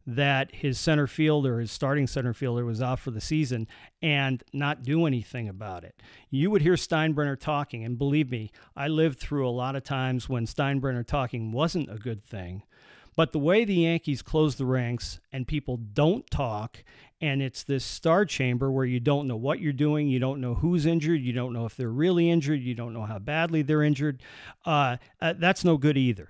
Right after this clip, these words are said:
The Yankees need a center fielder, and they need to go onto the market and get one. And I'd ask you this, Will, 'cause I really don't know the answer to this question. When was the last time, besides Gerrit Cole, that the Yankees went out and got a big-name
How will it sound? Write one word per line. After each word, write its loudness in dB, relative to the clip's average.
The -2
Yankees 0
need 2
a -8
center 0
fielder, 0
and -2
they -2
need -6
to -8
go 0
onto 0
the -2
market 0
and -4
get 2
one. -2
And -2
I'd 2
ask 0
you 0
this, -6
Will, -4
'cause -4
I 0
really 2
don't 0
know 2
the 0
answer -2
to -
this -4
question. -6
When 0
was 0
the -6
last -6
time, -6
besides 0
Gerrit -2
Cole, -8
that 0
the 2
Yankees 0
went 0
out -8
and -6
got -10
a -8
big-name -6